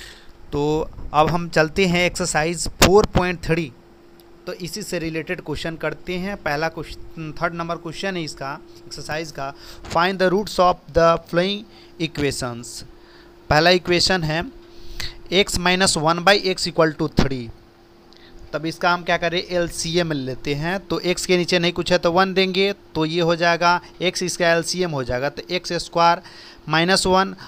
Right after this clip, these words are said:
और थ्री से x से गुना कर देते तो थ्री एक्स हो जाएगा क्रॉस मल्टीप्लाई करने के बाद,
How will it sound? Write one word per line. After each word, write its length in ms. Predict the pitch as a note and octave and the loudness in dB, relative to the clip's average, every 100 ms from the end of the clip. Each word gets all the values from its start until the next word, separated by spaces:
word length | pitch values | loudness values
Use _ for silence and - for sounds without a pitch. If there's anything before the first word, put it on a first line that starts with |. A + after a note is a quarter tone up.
| - | 2
और 180 | D#3 E3 | 6 6
थ्री 280 | E3 E3 F3+ | 6 4 2
से 140 | - | -2
x 180 | F3 F3 | -2 0
से 160 | F3+ | -2
गुना 260 | D#3+ D3+ F3 | -2 0 0
कर 160 | F3 E3 | 0 -2
देते 260 | E3+ E3+ | -2 -4
तो 140 | E3+ E3+ | -4 -6
थ्री 380 | - F#3 F#3 | -4 -4 0
एक्स 220 | F3 E3+ C#3 | -2 -2 -6
हो 60 | |
जाएगा 300 | A#2+ B2 A#2 | -4 -4 -6
क्रॉस 340 | A2+ D#3+ D#3+ - | -2 0 0 -2
मल्टीप्लाई 420 | D3 C#3+ D3 D3 | -8 -8 -6 -6
करने 280 | C#3+ C3+ C3 | -4 -8 -6
के 140 | C#3 | -8
बाद, 280 | B2 A#2 - | -4 -4 -6